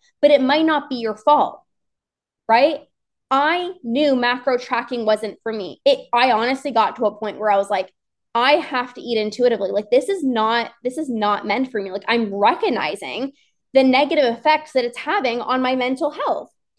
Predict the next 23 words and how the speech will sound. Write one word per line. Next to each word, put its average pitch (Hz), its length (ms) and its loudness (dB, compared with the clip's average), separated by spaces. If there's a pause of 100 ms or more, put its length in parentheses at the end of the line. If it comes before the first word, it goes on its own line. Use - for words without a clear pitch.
(160)
I'm 320 300 0
recognizing 269 680 -2
the 262 80 2
negative 269 440 0 (100)
impacts 285 540 -6
that 262 80 2
it's 254 140 -4
having 254 600 -6 (320)
on 254 520 2 (320)
just 294 320 0
how 285 220 4
I'm 277 140 0
feeling 277 300 -4
about 233 200 2
myself. 262 580 0
Like, 254 100 -6
I 240 80 0
always 277 220 -2
felt 285 180 -4
like 220 80 -12
a - 40 -20
failure 254 460 0
afterwards, 190 720 -12